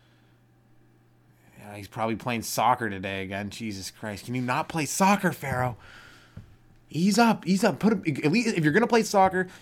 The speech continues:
you gotta go goalie, okay? Just go goalie. Don't run around so much. You know, you're a good goal. You're a good netminder. Remember that, Pharaoh."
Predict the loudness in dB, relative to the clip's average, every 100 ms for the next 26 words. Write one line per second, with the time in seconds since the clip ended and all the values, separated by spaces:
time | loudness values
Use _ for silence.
0 | -10 -2 2 4 4 4 4 4 0 -6
1 | -12 -4 -2 -2 0 0 4 4 4 0
2 | -2 0 2 0 0 -4 -4 -8 -12 -8
3 | -4 -2 -2 0 -2 0 2 4 2 0
4 | 0 2 2 2 0 0 0 0 0 0
5 | -2 -4 -2 -2